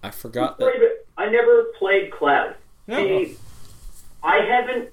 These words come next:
Speaker 2: played Smash in a while because while I had a copy of, uh, Smash Bros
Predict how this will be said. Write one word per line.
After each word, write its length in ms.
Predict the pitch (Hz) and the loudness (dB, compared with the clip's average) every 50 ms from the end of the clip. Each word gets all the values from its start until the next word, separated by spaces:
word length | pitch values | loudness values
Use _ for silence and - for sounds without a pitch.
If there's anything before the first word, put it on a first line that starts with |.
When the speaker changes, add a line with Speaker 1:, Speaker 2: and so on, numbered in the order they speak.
| - - | -18 -20
Speaker 2:
played 560 | - - 170 165 160 160 160 156 151 - - - - | -10 -4 2 2 4 4 4 2 0 -4 -12 -10 -4
Smash 380 | 147 143 139 139 135 - - | -2 0 0 0 0 -2 -4
in 100 | 151 139 | -2 -2
a 80 | 123 117 | -2 -2
while 440 | 117 - 151 151 147 - - 151 - | 2 4 4 4 6 4 2 2 0
because 340 | - - 143 131 127 - - 139 135 127 | -2 -2 -4 -4 -4 -8 -14 -16 -6 -2
while 240 | 135 151 151 156 | 0 2 4 4
I 100 | 170 170 | 2 2
had 160 | 180 185 180 180 | 0 0 0 -2
a 140 | - - | -2 -4
copy 500 | - 160 151 151 - 165 156 143 143 - - | -2 0 0 0 2 0 0 0 -2 -2 -2
of, 640 | 131 131 127 127 123 123 117 117 107 107 107 - - - - - _ _ - - _ - _ _ - - - _ _ - _ - | 2 4 4 6 6 6 6 6 4 2 -2 -6 -12 -20 -20 -20 _ _ -20 -20 _ -20 _ _ -20 -20 -20 _ _ -20 _ -2
uh, 480 | 135 131 131 127 123 123 117 113 113 - - - - - | 2 2 4 4 4 2 2 0 -2 -4 -6 -6 -10 -4
Smash 340 | 156 151 143 135 131 - - | -2 0 0 0 -2 -2 0
Bros 380 | 143 131 127 120 117 110 110 | 2 2 4 4 4 4 2